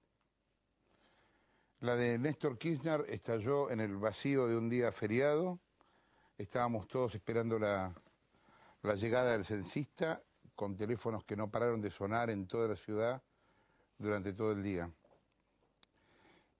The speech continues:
La muerte ajena espanta porque nos enfrenta al fantasma de la muerte propia.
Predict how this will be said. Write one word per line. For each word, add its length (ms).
La 160
muerte 320
ajena 500
espanta 800
porque 320
nos 240
enfrenta 580
al 120
fantasma 560
de 100
la 80
muerte 380
propia. 560